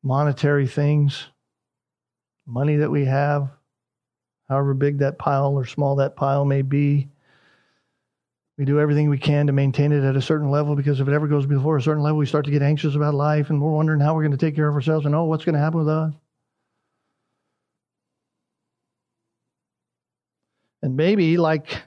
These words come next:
with our own time, we've budgeted God into our very economics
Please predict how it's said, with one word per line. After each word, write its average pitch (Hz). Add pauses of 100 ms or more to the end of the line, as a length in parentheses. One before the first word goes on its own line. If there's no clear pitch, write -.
(160)
with 151
our 143
own 147 (120)
time, 143
we've 131
budgeted 135
God 135 (1160)
into 135
our 135
very 135
economics 135